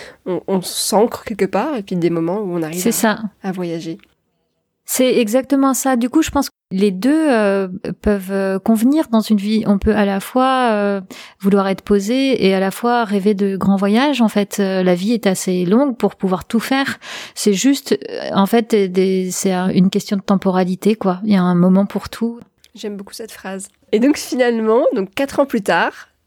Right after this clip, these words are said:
Speaker 1: euh, c'est décidé, vous allez partir, donc vous expatrier en Nouvelle-Zélande. Euh, mais à ce moment-là, donc,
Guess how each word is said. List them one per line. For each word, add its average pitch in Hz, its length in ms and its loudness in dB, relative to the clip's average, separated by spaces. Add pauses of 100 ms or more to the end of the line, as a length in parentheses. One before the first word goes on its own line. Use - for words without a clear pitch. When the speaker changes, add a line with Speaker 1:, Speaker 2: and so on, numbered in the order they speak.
(120)
Speaker 1:
euh, 185 200 -2
c'est 277 200 -2
décidé, 240 600 0
vous 226 160 2
allez 214 280 -2 (160)
partir, 247 460 -2
donc 202 180 2
vous 180 140 -2
expatrier 208 480 -2
en 220 80 2
Nouvelle-Zélande. 202 680 0 (600)
Euh, 185 200 -2
mais 190 120 2
à - 40 2
ce - 140 -6
moment-là, 226 540 2
donc, 214 220 -6